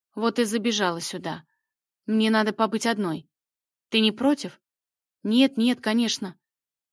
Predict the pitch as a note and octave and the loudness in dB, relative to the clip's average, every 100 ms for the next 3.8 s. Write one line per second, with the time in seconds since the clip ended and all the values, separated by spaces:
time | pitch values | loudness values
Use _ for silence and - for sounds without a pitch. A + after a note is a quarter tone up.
0 | _ _ _ _ C4 B3 C4+ C#4 G#3 F#3 | _ _ _ _ 2 4 6 8 8 2
1 | F3+ F#3 A3 B3+ C#4 C#4 _ _ _ A#3 | -2 -2 2 2 2 -2 _ _ _ 2
2 | A#3 A3+ C#4+ C#4 B3+ F#3 F3 G3 F3+ - | 2 6 6 8 4 4 0 -2 -4 -2
3 | - F#3 F3+ F3+ G#3 G3 D#3 - | -2 0 -2 -2 -2 0 -2 -8